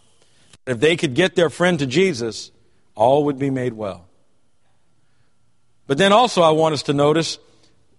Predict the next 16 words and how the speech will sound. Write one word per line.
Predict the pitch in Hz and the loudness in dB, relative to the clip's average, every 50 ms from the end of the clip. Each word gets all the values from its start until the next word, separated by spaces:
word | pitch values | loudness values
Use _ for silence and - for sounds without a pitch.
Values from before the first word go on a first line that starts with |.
| _ _ _ - | _ _ _ -4
that | 123 127 110 110 | -2 -2 0 0
these | 135 151 156 135 - | 0 0 0 -2 -4
four | - - - - 151 151 147 | -10 -12 -4 -2 0 0 0
men | 135 127 123 135 185 156 | 0 -2 -2 -2 -2 -4
were | 123 120 | -4 -4
filled | 113 - - 123 127 120 | -4 -2 -2 -2 0 0
with | 110 113 107 - | -2 -8 -10 -10
commitment. | - - 107 110 131 - - 101 90 - _ _ _ _ _ _ _ _ _ _ _ _ _ _ _ _ _ _ _ _ _ _ _ _ _ _ _ _ _ _ | -10 -8 -6 -4 -4 -6 -8 -14 -20 -20 _ _ _ _ _ _ _ _ _ _ _ _ _ _ _ _ _ _ _ _ _ _ _ _ _ _ _ _ _ _
Now | 107 113 | -6 -4
let's | 123 127 - | -4 -4 -2
go | - 139 | -2 -2
back | 123 131 131 131 - - | 0 2 0 0 -2 -4
to | 117 | -4
Mark | 117 120 120 120 110 | -2 0 0 0 -2
chapter | - - 123 117 - - 104 | -2 -4 -4 -4 -4 -10 -14
two. | - - 143 123 101 90 | -10 -6 -6 -6 -6 -8